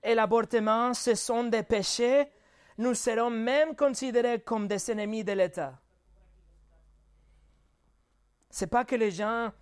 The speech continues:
ils nous détestent, nous, personnellement. C'est pas quelque chose contre nous, mais ils détestent ce que nous, on représente.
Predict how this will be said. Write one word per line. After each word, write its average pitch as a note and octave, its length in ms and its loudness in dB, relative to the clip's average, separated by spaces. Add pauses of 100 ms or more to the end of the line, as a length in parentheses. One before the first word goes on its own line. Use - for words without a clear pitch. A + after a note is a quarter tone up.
(260)
ils F3+ 180 -6 (260)
nous G#3 200 0
détestent, A3+ 600 0 (120)
nous, G#3+ 340 0
personnellement. G3+ 840 0
C'est G#3 200 -2
pas A#3+ 300 6 (280)
quelque A3+ 280 2
chose A3+ 300 2
contre G3+ 440 -4
nous, B3 280 -2
mais G#3+ 260 -2 (280)
ils A3+ 180 0
détestent B3+ 640 2
ce B3+ 220 -2
que C4 160 -2
nous, A#3+ 260 -2
on B3+ 160 -2
représente. G#3 920 -4